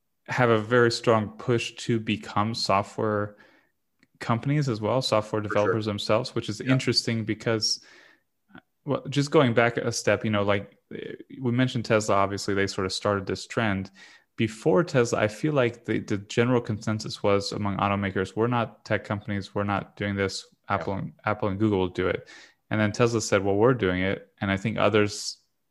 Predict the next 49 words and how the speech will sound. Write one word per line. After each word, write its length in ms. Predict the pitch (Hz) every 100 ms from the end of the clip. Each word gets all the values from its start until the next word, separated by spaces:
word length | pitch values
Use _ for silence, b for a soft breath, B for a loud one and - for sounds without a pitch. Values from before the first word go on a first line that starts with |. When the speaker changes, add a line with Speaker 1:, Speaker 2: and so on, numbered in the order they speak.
| -
Speaker 1:
have 300 | 110 101 - _ _ _
faced 420 | _ - 117 113 -
this 120 | 98
dilemma. 600 | - 110 123 107 98 - - _ 92
Are 100 | 101
we 160 | 120
doing 240 | 131 147 165
it 300 | 190 - -
or 160 | 123 120
are 60 |
we 320 | 117 117 104 -
outsourcing 560 | 120 - 110 98 - 92
it? 100 | - -
<laughs> 80 | 120
And 360 | 127 131 156 B B
so 200 | - 127
Speaker 2:
Don't 200 | 120 185
Speaker 1:
Volkswagen 260 | 180 180 120
Speaker 2:
get 120 | -
me 60 | 113
wrong, 80 | 139
Speaker 1:
has, 320 | 107 104 -
and 220 | - 117
there 120 | 117
is 100 | 131
a 40 | 127
Speaker 2:
Volkswagen 80 | -
Speaker 1:
question. 340 | - 165 110
Speaker 2:
is 220 | 156 -
make-, 260 | 143 143 - _ _ _ _ _ _ _ b _
don't 100 | 180
get 80 | 220
me 80 | 185
wrong, 220 | 165 131
Volkswagen 500 | 180 196 196 170 156
is 140 | 123
making 520 | 120 139 139 110 104 117
leaps 320 | 185 175 -
and 120 | 131
bounds 360 | 120 123 120 110
in 100 | 98
progress 460 | 113 123 120 107 104
in 60 |
software, 600 | - 123 123 - 78 95 b b _
but, 220 | 107 95 110
you 60 |
know, 100 | 98
they 120 | 98 123
s-, 200 | -